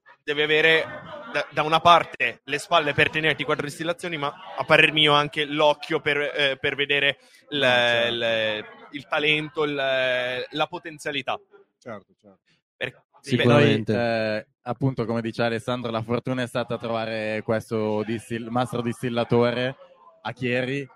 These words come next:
Speaker 3: Lui chiaramente ha quaranta anni di esperienza nel mondo, è un mastro aromatiere, ha fatto quaranta anni quel lavoro, e per cui, piccolo aneddoto, quando noi siamo arrivati con un po' di idee e anche un po' confuse da lui nel dire: "Vogliamo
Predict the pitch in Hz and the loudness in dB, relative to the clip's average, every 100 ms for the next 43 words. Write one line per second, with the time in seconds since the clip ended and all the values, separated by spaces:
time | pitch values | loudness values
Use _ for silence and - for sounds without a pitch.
0 | _ _ _ 131 156 143 135 127 131 135 | _ _ _ 0 0 0 -2 -2 -2 -4
1 | 131 131 135 - 113 117 110 110 110 113 | -6 -6 -6 -8 -8 -6 -6 -8 -10 -8
2 | 117 110 98 113 101 104 107 113 107 98 | -6 -6 -6 -6 -6 -6 -6 -4 -4 -8
3 | 95 95 95 98 113 123 123 - 120 113 | -10 -8 -6 -4 -4 -2 -2 -2 -4 -2
4 | 113 - 98 90 90 95 101 - 113 101 | -6 -6 -8 -8 -6 -4 -4 -2 -2 2
5 | 107 107 104 110 110 110 113 104 107 101 | 0 0 -4 -6 -4 -4 -2 -2 0 0
6 | 107 113 123 - _ _ _ 110 123 113 | 0 0 -2 -4 _ _ _ -4 -2 -2
7 | 123 127 117 127 - 131 117 123 120 120 | -2 -2 -2 -6 -2 -2 -2 -4 -2 -2
8 | 113 110 107 113 117 - 113 107 104 110 | -2 -4 -4 -2 -2 -4 -4 -4 -4 -2
9 | 107 - 110 - 110 110 107 104 - _ | -2 -4 -8 0 0 0 -4 -6 -8 _
10 | 135 135 147 143 143 135 131 131 139 147 | -10 -2 2 2 2 -4 -2 0 0 -2
11 | 131 123 131 135 131 127 120 127 120 123 | -2 -2 -2 -4 -2 0 0 0 -4 -4
12 | 123 123 113 127 135 123 117 120 123 131 | 0 0 0 0 0 0 0 0 0 0
13 | 135 120 110 107 113 110 110 113 120 127 | -4 -4 -6 -6 -8 -6 -6 -4 -4 -4
14 | 135 135 139 | -2 0 -2